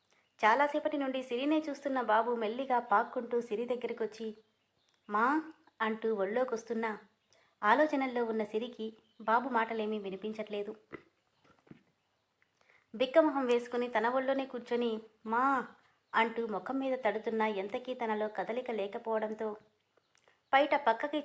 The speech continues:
చెదిరిపోయి ఉండడంతో చుది-, చుడిదార్లో నుండి ఎత్తుగా కనిపిస్తున్న ఆమె వక్షస్థలం వైపు చూస్తున్న బాబుకి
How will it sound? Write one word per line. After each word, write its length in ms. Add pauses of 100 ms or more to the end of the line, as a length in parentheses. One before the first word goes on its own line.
చెదిరిపోయి 420
ఉండడంతో 440
చుది-, 440
చుడిదార్లో 760
నుండి 400 (560)
ఎత్తుగా 400
కనిపిస్తున్న 580
ఆమె 200
వక్షస్థలం 680
వైపు 240 (120)
చూస్తున్న 300
బాబుకి 600